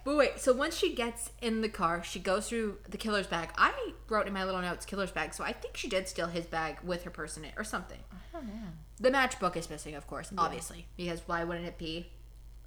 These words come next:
Speaker 1: Um,
Speaker 2: And then Theo's dad is calling him 'cause in the last one they had, like, a big fight, and
Speaker 1: Yes.
Speaker 2: he's just refusing to talk to him. And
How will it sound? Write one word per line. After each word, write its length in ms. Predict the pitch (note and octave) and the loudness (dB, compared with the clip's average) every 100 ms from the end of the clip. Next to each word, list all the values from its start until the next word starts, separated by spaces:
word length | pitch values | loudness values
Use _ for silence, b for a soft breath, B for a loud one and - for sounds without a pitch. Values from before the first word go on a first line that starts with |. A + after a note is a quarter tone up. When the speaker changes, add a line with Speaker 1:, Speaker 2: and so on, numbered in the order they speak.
| - - - - b b b b - - | -14 -14 -16 -16 b b b b -14 -6
Speaker 1:
Um, 460 | G3 F3+ E3+ E3+ D#3 - - - - - | 0 4 4 2 -6 -10 -16 -16 -12 -8
Speaker 2:
And 100 | E3+ | -6
then 200 | E3 E3+ | -6 -6
Theo's 340 | - G3 F3 | 0 0 0
dad 300 | - D3 D#3 | -2 -4 -4
is 120 | D3 | -6
calling 360 | - - B2 D3+ | -6 -4 -4 -2
him 200 | D3+ D#3 | -6 -6
'cause 280 | - D3+ - | -6 -6 -4
in 100 | D#3 | -4
the 100 | D#3 | -2
last 320 | C#3 C3 - | 0 -2 -4
one 120 | D#3 C#3 | -6 -6
they 100 | C#3 | -6
had, 180 | C#3+ | -6
like, 160 | B2+ C3 | -6 -8
a 40 | |
big 220 | - B2 - | -6 -8 -8
fight, 420 | - B2 B2+ - | -6 -4 -6 -6
and 60 | A#2+ | -4
Speaker 1:
Yes. 160 | - | -4
Speaker 2:
he's 140 | B2+ - | -4 -6
just 260 | C3 - | -6 -6
refusing 440 | C3+ C3 A#2 - F2 | -8 -8 -10 -10 -12
to 80 | |
talk 320 | D3+ C3+ C3 - | -10 -8 -8 -8
to 80 | C#3 | -10
him. 220 | C3+ C3+ | -10 -8
And 160 | C3 | -10